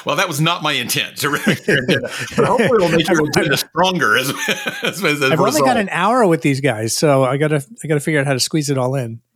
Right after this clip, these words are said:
Speaker 1: Well, you know, it's interesting you say that because sometimes people will, will respond that way as a, as an opposition to using story. "Oh, I don't have time to tell all these stories. I just need to give people information." Well, I'm not talking about telling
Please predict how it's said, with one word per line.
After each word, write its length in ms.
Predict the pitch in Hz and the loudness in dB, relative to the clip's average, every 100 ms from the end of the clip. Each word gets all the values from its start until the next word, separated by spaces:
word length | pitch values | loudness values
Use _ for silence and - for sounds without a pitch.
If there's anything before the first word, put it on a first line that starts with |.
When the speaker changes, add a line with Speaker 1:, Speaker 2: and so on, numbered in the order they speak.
| - | 2
Speaker 1:
Well, 200 | 233 240 | 2 4
you 60 | |
know, 120 | 233 | 2
it's 200 | 220 220 | 2 2
interesting 380 | 240 233 220 196 | 0 0 -2 0
you 60 | 151 | 2
say 160 | 185 | 4
that 120 | 185 143 | 4 2
because 240 | 139 147 | -2 0
sometimes 360 | 175 190 196 - | 0 0 0 -2
people 240 | 165 156 | -2 0
will, 300 | 131 127 127 | 2 0 0
will 300 | 131 117 123 | 0 -2 -2
respond 480 | 110 - 131 123 101 | -4 -2 -4 -4 -2
that 220 | 113 135 | -4 -2
way 160 | 107 101 | -2 0
as 180 | 98 | 0
a, 220 | 98 95 90 - - - | 0 -2 -4 -14 -20 -8
as 140 | 110 | -4
an 100 | 113 110 | -4 -2
opposition 560 | 117 123 101 104 104 95 | -4 -4 -4 -2 -2 -4
to 60 | |
using 360 | 90 92 90 80 | -4 -4 -4 -6
story. 420 | - 101 92 78 - | -6 -2 -2 -2 -2
"Oh, 160 | 165 | 0
I 120 | 190 190 | 2 0
don't 100 | 160 | -2
have 160 | 165 | -4
time 240 | 147 180 165 | -2 -2 0
to 80 | |
tell 200 | 135 139 | 0 2
all 80 | 127 | 0
these 140 | 120 110 | -2 -4
stories. 260 | 117 107 | -2 -2
I 80 | 107 | 0
just 180 | 160 202 | 0 0
need 160 | 175 139 | -2 -2
to 60 | |
give 240 | 120 151 147 | 0 0 0
people 260 | 135 120 | -4 -2
information." 680 | 120 123 104 110 - 82 73 _ - - - - - | -4 -2 -2 -2 -4 -8 -12 _ -20 -16 -16 -12 -2
Well, 100 | 175 | 0
I'm 60 | |
not 180 | 247 269 | 2 0
talking 400 | - 196 196 165 | 0 -2 -2 -2
about 300 | 127 113 - - _ | 0 -2 -4 -14 _
telling 600 | - 175 180 139 123 117 | -2 0 2 0 -4 -10